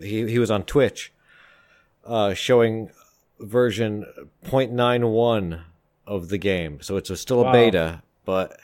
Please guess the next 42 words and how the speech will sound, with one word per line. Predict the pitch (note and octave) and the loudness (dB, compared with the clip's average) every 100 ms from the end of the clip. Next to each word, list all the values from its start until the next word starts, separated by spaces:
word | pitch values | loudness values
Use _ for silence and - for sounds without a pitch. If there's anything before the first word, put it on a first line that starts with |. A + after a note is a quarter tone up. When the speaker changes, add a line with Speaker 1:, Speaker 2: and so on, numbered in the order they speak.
| - | -16
Speaker 1:
he's, | F#2 F#2 E2 | -10 -10 -10
he's | F#2 G2 G#2 F2 | -10 -6 -6 -6
testing | - A2+ G#2+ A#2 G#2 | -6 -4 -4 -4 -4
it. | F#2 | -4
He's | F2+ | -6
trying | - F#2+ | -8 -8
to | F#2+ | -8
find | - F#2 F2+ | -6 -6 -6
some | - F2 | -8 -8
bugs, | E2+ F2 F2 D#2+ - | -4 -4 -4 -10 -12
and | F2+ F2+ | -12 -10
that's, | D#2 | -12
there's | - F#2 D#2+ | -10 -10 -8
some | G2+ G2+ | -6 -8
controls | G#2 - A2+ G#2 E2+ | -8 0 2 2 0
that | F#2 | -2
are | F#2+ | 0
not | F#2+ F#2 | 0 -2
there | - F#2+ | -2 -2
yet. | E2+ E2 E2+ - _ - - _ _ | -2 -4 -6 -12 _ -20 -20 _ _
But | - D3 C3+ - - _ _ - | 2 4 2 -4 -20 _ _ -8
the | A2+ | -4
game | G#2+ F3 G3+ | 2 6 6
looks | B2+ A2+ - | 4 2 -2
freaking | - D#3 B2+ A2 | -8 -4 -2 -2
amazing, | G#2 B2+ F3 A2+ F2 F#2 A2 | 0 2 2 0 -2 -4 -8
and | G#2 A2+ G#2+ G#2+ G#2 F2+ _ _ _ _ _ _ - _ - | -6 -4 -2 -4 -6 -10 _ _ _ _ _ _ -20 _ -2
I | A#2+ | 0
mean, | A#2+ A#2 A2+ - | 2 2 0 -4
it | B2 C3 - | -4 -4 -2
looks, | C3+ D#3 D#3+ - - _ _ _ _ _ _ _ _ _ _ _ - - | 4 4 4 -6 -14 _ _ _ _ _ _ _ _ _ _ _ -18 -4
I, | B2+ | -4
I | A#2 C3 | 2 4
almost | C#3+ C3 G#2+ | 4 4 -2
wanna | G#2 A2 | -4 -4
jump, | F2+ G#2+ G#2+ - | -2 -4 -4 -8
uh, | G2+ G#2+ - - - G2 _ D2+ E2 - | -10 -10 -12 -20 -20 -20 _ -20 -20 -10
to | A2 G#2 G2+ F#2 | -4 -2 -2 -6
the | G2 G2+ F#2+ | -6 -6 -6
statement | - A2 G2+ G2+ | -6 -4 -4 -6
that | - G2+ | -4 -4
it, | G2 | -4